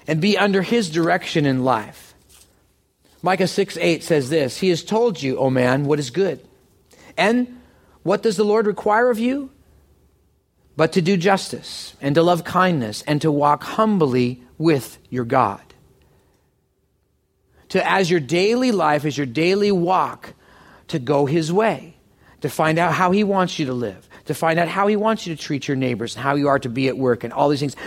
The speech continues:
to look to him for guidance and direction and how we should live, to walk with him. And sometimes an obstacle is guilt. We feel like, "Oh, you know, I, I messed up too much. I'm too bad. I,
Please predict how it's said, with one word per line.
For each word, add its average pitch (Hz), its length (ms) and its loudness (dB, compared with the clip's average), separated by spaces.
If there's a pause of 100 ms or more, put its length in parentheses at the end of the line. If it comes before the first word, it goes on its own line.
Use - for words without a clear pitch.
(100)
to 208 80 2
look 208 280 0
to 233 120 2
him 196 480 0 (160)
for 196 180 0
guidance 185 540 0
and 156 160 -2
direction 151 640 -4 (680)
and 160 120 -6
how 170 220 2
we 156 100 2
should 123 240 -2
live, 113 480 -6 (600)
to 214 100 2
walk 220 480 0
with 156 220 2
him. 95 380 -6 (1200)
And 135 100 -8
sometimes 185 540 0
an 180 60 0
obstacle 175 580 0
is 151 120 -2
guilt. 190 460 -2 (760)
We 165 140 -2
feel 185 160 0
like, 160 180 0
"Oh, 147 240 0
you 135 140 0
know, 131 80 0
I, 127 100 -2 (100)
I 123 80 -4
messed 151 360 -2
up 143 120 0
too 156 200 -4
much. - 520 -2 (460)
I'm 143 260 0
too 190 220 2
bad. 156 320 0
I, 127 140 0